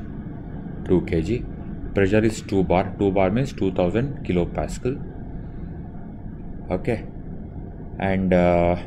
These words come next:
what is, uh, the temperature? So after adding heat, the temperature rises to one fifty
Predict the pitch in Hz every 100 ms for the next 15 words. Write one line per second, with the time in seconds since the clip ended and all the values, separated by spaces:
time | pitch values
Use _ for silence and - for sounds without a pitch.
0 | - - - - - - - - - -
1 | 95 92 95 92 - 90 90 87 87 85
2 | 82 90 95 90 107 104 131 135 - -
3 | - 95 - 113 107 - - - - -
4 | - - - - - - - - - -
5 | - - - - - - - - - -
6 | - - 107 131 151 143 - 107 82 -
7 | - - 92 98 104 107 107 104 107 90
8 | 82 82 - - 143 - - - - -
9 | 92 110 110 92 - 127 156